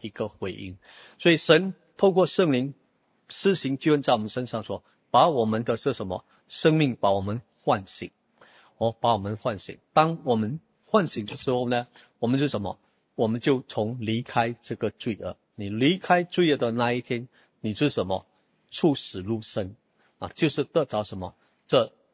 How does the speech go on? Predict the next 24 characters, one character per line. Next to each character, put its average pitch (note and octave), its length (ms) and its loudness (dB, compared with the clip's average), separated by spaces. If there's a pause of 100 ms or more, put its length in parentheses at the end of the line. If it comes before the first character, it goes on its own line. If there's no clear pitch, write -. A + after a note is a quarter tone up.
(140)
永 F#2+ 240 0
恒 F#2+ 400 -6
的 G2 160 0 (140)
生 - 340 -2
命 A2+ 160 -6
的 F#2+ 120 -12
那 G2+ 160 -4
个 - 160 -14
时 - 280 -14
刻。 - 260 -12 (460)
所 - 100 -4
以 A2+ 40 2
神 D#3 480 2
透 F3 160 2
过 E3 120 2
他 D3+ 200 2
的 B2 100 -2
道 A2 400 4 (960)
呼 E3 160 2
唤 C3+ 200 2
我 F#2+ 120 -4
们， F#2 180 -14 (220)
圣 - 420 0
灵 G#2 200 -6